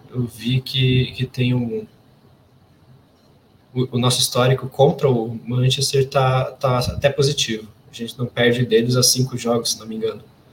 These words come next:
Foram três empates e duas vitórias. É, mas o, eu acho que o fator de, deles jogar em casa e ainda com essa motivação extra do, da troca de técnico pode ser um,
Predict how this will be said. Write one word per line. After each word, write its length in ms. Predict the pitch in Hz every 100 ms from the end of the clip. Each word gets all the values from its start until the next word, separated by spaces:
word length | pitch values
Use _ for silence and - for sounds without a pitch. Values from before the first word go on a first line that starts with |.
| - - -
Foram 220 | 117 -
três 300 | - 123 131
empates 420 | 127 120 120 -
e 60 | 123
duas 200 | 131 131
vitórias. 600 | 131 113 107 - - - - - _ _ _ _ - - - - -
É, 160 | 113
mas 320 | 117 123 123
o, 300 | 131 120 120 110
eu 180 | 117
acho 200 | 117 113
que 60 | 139
o 40 |
fator 420 | 131 123 - 123 123
de, 180 | 113 110
deles 260 | 117 117 120
jogar 260 | 117 123
em 100 | 123
casa 520 | 123 117 120 120 123 113
e 220 | 123 123
ainda 260 | 120 110
com 300 | - - 123
essa 440 | 117 - 117 107 - - - - -
motivação 560 | 117 - 120 - 127 117
extra 340 | 120 - 113
do, 200 | - 110 - - - - - -
da 100 | 117
troca 320 | 117 120 117
de 120 | 117 117
técnico 600 | - 117 - 123 - 131
pode 240 | - 127
ser 160 | - 131
um, 300 | 127 123